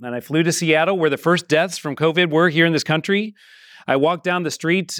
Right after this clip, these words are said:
of our neighborhood with my wife saying, "Babe, you know I have to do this.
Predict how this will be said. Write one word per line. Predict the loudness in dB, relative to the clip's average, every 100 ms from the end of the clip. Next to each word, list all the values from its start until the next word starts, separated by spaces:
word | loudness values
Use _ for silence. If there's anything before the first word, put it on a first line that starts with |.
| -6
of | -2
our | 0 2
neighborhood | 0 0 2 2
with | 2 0
my | 0
wife | 2 0 -2
saying, | -4 -4 -4 -8 _ -8
"Babe, | -2 0 0
you |
know | 0 -2
I |
have | -2 -6
to | -6
do | -6
this. | -6 -10 -16 -20